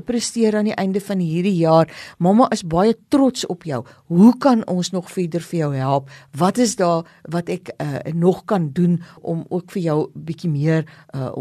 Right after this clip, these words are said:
ondersteuning te gee?" Nê? Dat ons daai spesifiekheid ook na, na ons kinders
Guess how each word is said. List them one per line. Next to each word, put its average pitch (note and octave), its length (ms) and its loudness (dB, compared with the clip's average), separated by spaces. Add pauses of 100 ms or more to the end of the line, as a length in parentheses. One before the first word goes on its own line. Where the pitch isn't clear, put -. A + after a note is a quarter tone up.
ondersteuning G3 680 4
te - 80 -10
gee?" - 320 -14
Nê? A#3+ 220 0 (360)
Dat A#3 200 -2
ons B3+ 140 -4
daai A#3 340 2
spesifiekheid - 920 -6
ook C4 160 0 (300)
na, G#3 280 2
na G3+ 120 -2
ons G3+ 220 -6
kinders G#3 380 0